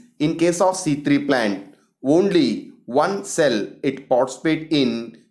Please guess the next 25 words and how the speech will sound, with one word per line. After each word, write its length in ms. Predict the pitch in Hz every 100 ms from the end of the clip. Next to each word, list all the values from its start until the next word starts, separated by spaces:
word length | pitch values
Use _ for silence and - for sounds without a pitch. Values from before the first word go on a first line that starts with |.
| -
carbon 300 | 120 117 135
dioxide 380 | 131 131 143
fixation, 800 | - 131 107 - 131 120 190 214 -
it 140 | 120
is 160 | 127 -
mesophyll. 960 | 117 117 123 120 127 120 185 240 - - _ _ _
But 280 | - 135 -
in 200 | 147 147
case 260 | 151 175 185
of 140 | 202
C 260 | 202 - 165
four 300 | 160 180 175
plants, 440 | 156 117 120 120 - - _ -
two 300 | 220 247 240
type 220 | 147 135
of 160 | 147 139
cells 520 | - 156 120 110 - -
are 180 | 120
participated 880 | 120 - 123 127 - 165 160 160 160
in 420 | 156 127 113 113 - _
carbon 280 | - 117 113
dioxide 360 | 143 135 - 151
fixation. 1040 | - 170 - 165 156 156 123 113 113 - -
These 380 | 98 120 135 135
are 400 | 135 120 95 80